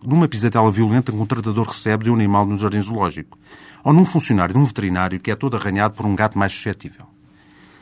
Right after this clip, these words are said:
Deve falar-se do acidente de trabalho relativamente às lesões que os jogadores de futebol profissional sofrem durante os jogos, às quedas dos ciclistas na volta a Portugal, ou aos despistes aparatosos e por vezes fatais dos pilotos de Fórmula um,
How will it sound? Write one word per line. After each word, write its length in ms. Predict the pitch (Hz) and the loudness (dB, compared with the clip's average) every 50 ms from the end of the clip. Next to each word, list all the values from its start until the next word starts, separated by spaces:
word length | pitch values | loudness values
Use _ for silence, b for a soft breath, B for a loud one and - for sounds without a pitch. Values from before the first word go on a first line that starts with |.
| b b b | b b b
Deve 160 | - 101 - | -4 -4 -2
falar-se 300 | - 104 110 113 107 - | 0 2 4 4 4 2
do 60 | - 104 | 0 -2
acidente 240 | - - 95 101 | -2 0 0 0
de 60 | 92 92 | 0 0
trabalho 300 | 101 101 92 104 101 92 | 0 0 2 2 2 0
relativamente 460 | - 104 87 104 98 104 98 - 104 | -2 -4 -2 0 0 0 2 0 0
às 100 | 101 95 | 0 0
lesões 460 | 110 104 92 113 113 117 120 117 - | 0 0 2 2 4 4 4 2 0
que 80 | - 117 | -2 -4
os 80 | 101 | -2
jogadores 300 | 113 131 139 127 135 120 | 0 2 2 2 0 -2
de 40 | - | -2
futebol 300 | - - 123 113 107 104 | -6 -4 -2 0 0 0
profissional 520 | 107 - - - 127 110 101 98 101 104 | -2 -4 -4 -2 2 2 4 4 2 0
sofrem 380 | 101 - - - 135 - - 120 | -2 -4 0 0 0 2 0 0
durante 300 | 110 110 110 104 101 - | 0 2 0 0 0 -2
os 40 | 120 | -2
jogos, 380 | 101 90 78 - - - - - B B B B B B B B B | -2 -2 -2 -4 -8 -18 -20 -20 B B B B B B B B B
às 160 | B 123 - | B -2 0
quedas 240 | - 135 123 127 120 | 2 2 2 2 0
dos 120 | - - | -2 -4
ciclistas 380 | - - 120 - 170 139 131 123 | -4 -4 -4 -2 -2 -2 0 0
na 80 | 120 | 0
volta 240 | 110 101 107 98 110 | 0 0 0 0 0
a 60 | 107 | -2
Portugal, 420 | 104 - - 98 90 80 73 67 - _ b b b b b b b b | -4 -6 -10 -8 -8 -8 -8 -10 -14 _ b b b b b b b b
ou 80 | 151 | 2
aos 100 | 156 143 | 2 2
despistes 460 | - - - - - 127 107 - - 139 | 0 -2 -6 -6 -4 -4 -4 -2 0 0
aparatosos 560 | 131 - 131 - - - 107 101 98 87 117 | 0 0 0 -2 0 0 0 0 2 0 -2
e 40 | - | -4
por 140 | - 123 | -2 -2
vezes 160 | 95 101 90 - | -2 -2 -2 -2
fatais 400 | - 120 104 - - 98 104 104 | -2 -2 -2 0 0 0 0 0
dos 140 | - 110 | -2 -4
pilotos 280 | - - 123 107 95 - | -4 -4 -2 -2 -4 -4
de 60 | - | -4
Fórmula 260 | - 117 104 98 95 | -2 -2 0 0 -2
um, 220 | 92 90 95 98 | -2 -2 -4 -4